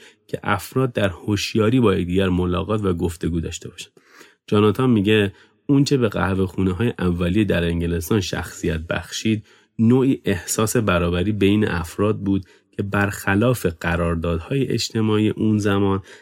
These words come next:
بر وضعیت طبقاتی و اقتصادی افراد تمرکز نداشت.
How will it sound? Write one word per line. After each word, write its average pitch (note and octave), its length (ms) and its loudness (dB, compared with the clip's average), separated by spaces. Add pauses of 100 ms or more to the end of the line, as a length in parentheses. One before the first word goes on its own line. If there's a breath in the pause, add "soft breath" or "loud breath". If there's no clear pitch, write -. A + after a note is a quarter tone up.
(140 loud breath)
بر F#2+ 260 2
وضعیت G2+ 640 0
طبقاتی F2 720 -2
و F2 120 -2
اقتصادی F2 680 -4
افراد A#2 360 -2
تمرکز E2+ 600 -2
نداشت. D#2+ 560 -6